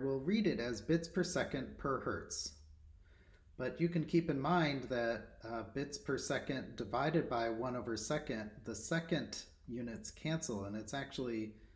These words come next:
a unitless quantity, but we will read it as bits per second per hertz to, to,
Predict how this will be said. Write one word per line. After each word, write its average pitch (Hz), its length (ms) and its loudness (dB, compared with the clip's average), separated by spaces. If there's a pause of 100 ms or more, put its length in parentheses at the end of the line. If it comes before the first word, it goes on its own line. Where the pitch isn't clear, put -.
(160)
a 131 40 -6
unitless 120 680 0
quantity, 104 720 -2 (580)
but 131 140 0
we 131 180 0
will 123 200 0
read 160 280 6
it 151 140 4
as 127 120 0
bits - 280 -4
per 127 160 0
second 117 500 -2
per 113 160 -2
hertz 214 400 4
to, - 220 -10
to, 127 160 -2